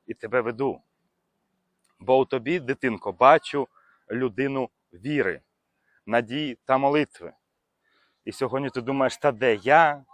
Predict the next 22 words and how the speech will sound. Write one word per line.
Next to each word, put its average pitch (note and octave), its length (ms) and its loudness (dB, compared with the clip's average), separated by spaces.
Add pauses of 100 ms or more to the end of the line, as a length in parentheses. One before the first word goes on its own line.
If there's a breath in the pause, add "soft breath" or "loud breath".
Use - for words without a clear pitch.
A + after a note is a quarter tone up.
(240)
Я C3+ 340 2
людина, C3 500 0 (420 loud breath)
е, A#2 400 2 (580)
віри, C#3+ 500 0
надії B2+ 340 -4
та C3+ 140 -4
молитви». C#3 420 -2
Не, G#3+ 220 -4
це C#3+ 180 -8
не D3 120 -6
про C#3 180 -4
мене. C#3 360 -2 (300 soft breath)
А A2 120 -4
Марія A#2+ 220 0
каже: A2 320 -12
«Так, A#2 200 0
це - 140 -16
про G2+ 160 -12
тебе. G2 360 -6 (400)
Це D#3+ 240 2
про B2+ 220 -6
тебе». A#2 400 -4